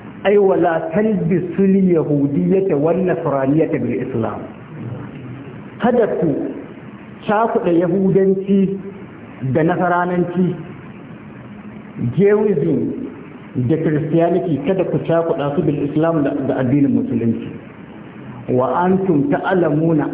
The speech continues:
anna dinallahi huwa al-Islam." Alhalin kun san addinin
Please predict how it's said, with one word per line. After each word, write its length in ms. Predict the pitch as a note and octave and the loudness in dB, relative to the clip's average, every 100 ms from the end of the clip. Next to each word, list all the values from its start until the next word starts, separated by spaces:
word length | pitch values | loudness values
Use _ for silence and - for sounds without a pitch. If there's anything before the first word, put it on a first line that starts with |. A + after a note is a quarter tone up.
| D3 | 0
anna 340 | F#3 F#3+ F#3 D3 - D#3 C3+ | 2 4 4 2 -2 -4 2
dinallahi 640 | F#3 G3 D#3 D3+ D#3 C#3+ B2 - - - - - | 4 4 4 2 2 0 -2 -4 -8 -12 -4 2
huwa 180 | F3+ | 4
al-Islam." 600 | D3+ - - B2+ C3 C3 B2+ - - - - | 4 0 0 2 2 -2 -6 -10 -14 -8 -2
Alhalin 480 | D#3 E3 F#3 G3 G3 | 0 2 2 2 2
kun 160 | G#3+ G3+ | 2 4
san 180 | A3 A3 | 2 0
addinin 480 | D#3+ C#3 G#3 G#3 | -2 2 4 4